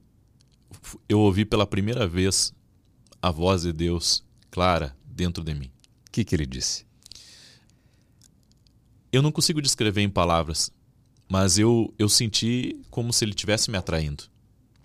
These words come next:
Speaker 1: Porque a voz de Deus, muitas vezes, a gente não entende no nosso raciocínio lógico, mas eu senti dentro do meu espírito, porque Jesus disse assim: "As minhas ovelhas ouvem a minha voz."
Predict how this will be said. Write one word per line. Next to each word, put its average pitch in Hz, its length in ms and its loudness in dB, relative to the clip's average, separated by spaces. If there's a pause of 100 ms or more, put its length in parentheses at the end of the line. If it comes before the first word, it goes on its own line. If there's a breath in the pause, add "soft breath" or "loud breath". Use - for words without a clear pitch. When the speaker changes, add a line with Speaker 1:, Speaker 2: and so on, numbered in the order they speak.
(840 loud breath)
Speaker 1:
Porque 104 500 2
a 101 100 4
voz 104 280 4
de 107 100 4
Deus, 104 320 4
muitas 113 340 2
vezes, 104 220 4
a 101 40 4
gente 107 240 2
não 104 160 2
entende 123 580 0 (640)
no 90 120 -2
nosso 98 320 0
raciocínio 101 560 0
lógico, 95 560 -2 (880 loud breath)
mas 85 360 0 (440)
eu 104 120 4
senti 127 360 0
dentro 143 260 -6
do 98 120 -4
meu 92 160 0
espírito, - 580 -4 (320)
porque - 240 0
Jesus 101 320 2
disse 110 240 4
assim: 98 340 2 (380 loud breath)
"As 90 180 2
minhas 110 280 2
ovelhas 101 440 4
ouvem 104 340 2
a 92 60 0
minha 95 200 0
voz." 82 400 0